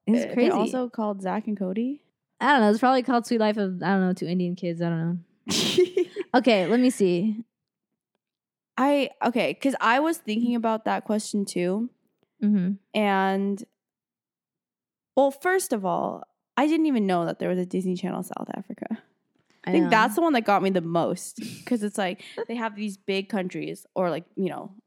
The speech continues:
Speaker 2: not, not saying that South Africa's not big, but, like,
Speaker 1: Mm-hmm.
Speaker 2: you know, like, they have, like, France,
Speaker 1: Yeah.
Speaker 2: Italy, like, those. You just never think about, like, oh, like, South Africa has their own Disney Channel.
Speaker 1: I know.
Speaker 2: But I, I do think that, like, Brenda, she is the main host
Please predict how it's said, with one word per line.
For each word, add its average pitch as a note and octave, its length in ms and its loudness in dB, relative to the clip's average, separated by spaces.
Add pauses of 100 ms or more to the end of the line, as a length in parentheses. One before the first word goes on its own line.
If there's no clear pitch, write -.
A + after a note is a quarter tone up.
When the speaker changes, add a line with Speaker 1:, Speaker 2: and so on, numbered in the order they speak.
(220)
Speaker 2:
not, B3 340 0
not C4 220 2
saying D4 160 0
that A#3 120 0
South A#3+ 180 0
Africa's A3 320 0
not F#3 240 -4
big, A3+ 340 2
but, E3 120 -4
like, D#3+ 300 -10
Speaker 1:
Mm-hmm. G#3 220 2
Speaker 2:
you G3+ 100 4
know, B2+ 340 2
like, - 260 -6
they - 80 -6
have, G3 180 -6
like, - 160 -14
France, A3+ 880 -4
Speaker 1:
Yeah. A#3+ 340 6
Speaker 2:
Italy, G3 640 -2 (260)
like, F#3+ 260 -4 (200)
those. G#3 260 -2
You G3+ 60 -6
just C4 160 -8
never C4 220 -6
think C#4 280 -4
about, G#3 220 -2
like, F#3+ 220 -4
oh, C#4 80 -4
like, F#3 280 -6
South A3+ 360 -6
Africa B3 540 -6
has G#3 260 -6
their G3+ 180 -8
own G#3 300 -2
Disney A#3+ 280 -4
Channel. G#2 320 -10 (340)
Speaker 1:
I G3+ 100 -2
know. F#3+ 140 2
Speaker 2:
But B3 160 4
I, A3+ 220 0
I A3+ 120 2
do A#3 260 -2
think C#4+ 300 -4
that, C4+ 120 -2
like, G#3 260 -4
Brenda, F#3+ 640 0 (220)
she A#3+ 320 0
is G3+ 300 0
the G#3+ 100 -2
main F3+ 240 0
host F3+ 500 -4